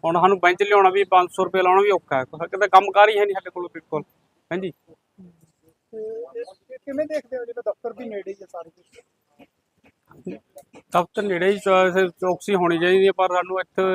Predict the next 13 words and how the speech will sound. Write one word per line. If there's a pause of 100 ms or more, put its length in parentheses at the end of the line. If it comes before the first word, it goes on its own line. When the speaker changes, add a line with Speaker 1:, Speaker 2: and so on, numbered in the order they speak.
(220)
Speaker 1:
ਪਿਛਲੇ
ਵਾਰ
ਵੀ
ਮੇਰੇ
ਨਾਲ
ਹੀ
ਹੋਇਆ,
ਸਾਡੇ
ਨਾਲ
ਹੀ, (680)
ਸਾਡੇ
ਦੋਨਾਂ
ਧਿਰਾਂ,